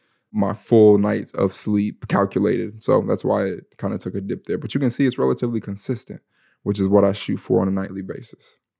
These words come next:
Then it talks about my training breakdown. So over this past month, I was spending a lot of time, like I was saying, running. So here I got nine runs in.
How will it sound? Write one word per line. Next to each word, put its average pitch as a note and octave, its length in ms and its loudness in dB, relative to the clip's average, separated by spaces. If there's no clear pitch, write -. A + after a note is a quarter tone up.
Then A#2 100 4
it A#2 80 2
talks A#2 200 4
about A2 220 6
my G#2 140 4
training A2 460 2
breakdown. F#2+ 520 0
So G2+ 300 0
over G#2+ 280 4
this G#2 140 0
past G2+ 300 2
month, G#2+ 420 2
I G#2+ 40 -4
was G2 140 -6
spending G#2 320 0
a F#2+ 60 2
lot G2+ 220 2
of F#2+ 80 -2
time, G2+ 260 0
like F#2+ 140 -2
I G2 40 -4
was F#2+ 140 -4
saying, G2 240 0
running. G2+ 360 0
So G2+ 140 0
here G#2 300 6
I G2+ 40 6
got G2 180 2
nine G#2 340 2
runs G#2 380 0
in. G#2 360 -4